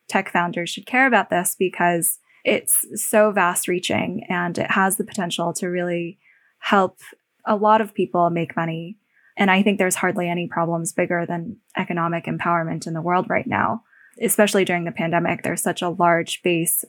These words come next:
of people in the world who care about earning income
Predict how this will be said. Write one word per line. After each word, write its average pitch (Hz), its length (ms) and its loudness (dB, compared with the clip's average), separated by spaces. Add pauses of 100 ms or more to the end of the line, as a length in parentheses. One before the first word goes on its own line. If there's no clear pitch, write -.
of 175 260 -4 (320)
people 220 300 2
in 185 80 -2
the 180 80 -2
world 175 360 0
who 180 200 -2
care 175 380 4
about 175 500 2
earning 180 260 -2
income 202 680 2